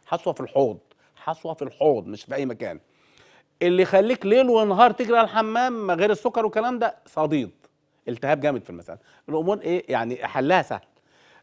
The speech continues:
آه، هو من ناحيه أربعين سنه، اذا في الاخر في احتقان ممكن، بس ده انا هربطه بالمعاشره.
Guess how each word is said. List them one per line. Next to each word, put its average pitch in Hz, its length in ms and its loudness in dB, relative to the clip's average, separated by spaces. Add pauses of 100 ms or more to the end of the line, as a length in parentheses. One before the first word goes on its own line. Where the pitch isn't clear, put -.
(100)
آه، 147 640 2 (260)
هو 185 500 4
من 131 200 -4
ناحيه 180 300 -2
أربعين 170 240 -2
سنه، 226 320 -2 (120)
اذا 185 200 0
في 160 80 -8
الاخر 180 260 -4
في 196 100 -8
احتقان 214 520 -4
ممكن، 147 380 -2 (440)
بس 131 200 -6
ده 147 160 2
انا 151 140 0
هربطه 143 280 -6
بالمعاشره. 117 520 -4